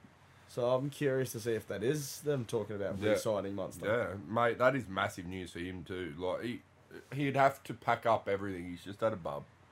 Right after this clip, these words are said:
Speaker 1: Mm.
Speaker 2: He's got a missus. He's lived in Melbourne for a fucking long time. Packing up to go to Redcliffe.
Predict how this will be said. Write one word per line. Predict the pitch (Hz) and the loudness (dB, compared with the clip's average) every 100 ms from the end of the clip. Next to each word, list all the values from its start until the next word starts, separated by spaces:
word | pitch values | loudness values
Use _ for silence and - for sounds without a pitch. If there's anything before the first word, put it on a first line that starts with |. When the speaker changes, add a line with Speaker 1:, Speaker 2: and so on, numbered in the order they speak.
| - - | -20 -10
Speaker 1:
Mm. | 127 127 110 | -6 -4 -6
Speaker 2:
He's | |
got | 101 113 | -4 -2
a | |
missus. | 101 92 - 85 82 - | -2 -6 -8 -10 -12 -12
He's | 87 82 - - | -12 -12 -14 -12
lived | 104 110 107 | -6 -6 -6
in | 90 85 | -8 -6
Melbourne | 85 82 80 | -6 -6 -10
for | - | -12
a | - | -8
fucking | 101 98 80 | -8 -8 -8
long | 85 80 | -10 -10
time. | 85 82 64 - - _ _ _ _ _ _ _ _ | -8 -6 -6 -10 -18 _ _ _ _ _ _ _ _
Packing | - 104 104 | -2 -2 0
up | 98 - | -2 -2
to | 90 | -4
go | 87 | -4
to | 82 | -2
Redcliffe. | 90 98 85 90 | -6 -6 -10 -10